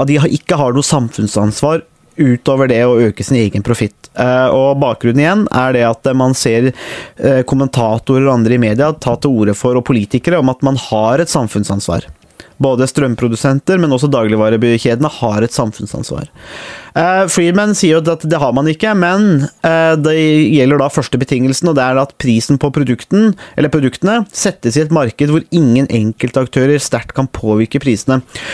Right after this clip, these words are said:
Eh, og det er jo interessant her, Harald, for det har vi jo en del eksempler på, og, eh,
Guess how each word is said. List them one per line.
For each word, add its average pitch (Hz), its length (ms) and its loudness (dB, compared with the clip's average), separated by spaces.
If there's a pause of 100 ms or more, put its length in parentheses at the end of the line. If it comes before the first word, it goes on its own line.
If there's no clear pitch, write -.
(160)
Eh, 185 240 0
og 190 160 2
det 254 80 2
er 214 240 4
jo 240 80 4 (400)
interessant 196 560 0
her, 151 160 2
Harald, 180 240 2
for 208 80 2
det 202 80 0
har 180 160 0
vi 151 140 2
jo - 20 2
en 180 80 2
del 151 240 2
eksempler 143 400 0
på, 151 160 0 (160)
og, 165 240 0 (320)
eh, 180 220 0